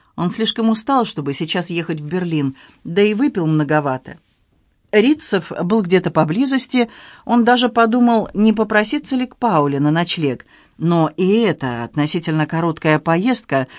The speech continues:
была связана с риском, а кроме того, пока он туда доберётся, будет уже слишком поздно.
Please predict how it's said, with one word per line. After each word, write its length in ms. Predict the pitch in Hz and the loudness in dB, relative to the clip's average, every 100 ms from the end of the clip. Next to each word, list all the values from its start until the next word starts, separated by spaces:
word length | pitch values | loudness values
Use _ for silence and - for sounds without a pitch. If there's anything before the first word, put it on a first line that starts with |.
| - - | -20 -4
была 200 | 247 294 | 0 0
связана 440 | 302 262 269 254 | 2 0 2 2
с 100 | 247 | 2
риском, 460 | 202 208 202 196 185 - - | 0 -2 0 0 -2 -6 -4
а 160 | - | -4
кроме 300 | 180 294 262 | 0 2 2
того, 420 | - 156 139 139 131 _ _ _ | 2 -2 0 -2 -4 _ _ _
пока 340 | 185 233 320 | -2 4 4
он 140 | 247 165 | 4 2
туда 220 | 151 151 | 2 2
доберётся, 680 | 151 156 156 143 - 143 135 - _ | 4 4 2 2 0 -4 -4 -10 _
будет 320 | 180 277 339 | -2 0 2
уже 180 | 285 208 | 2 0
слишком 460 | - 190 - 175 | 0 -2 0 -2
поздно. 500 | 143 143 135 131 127 | -2 -4 -4 -4 -6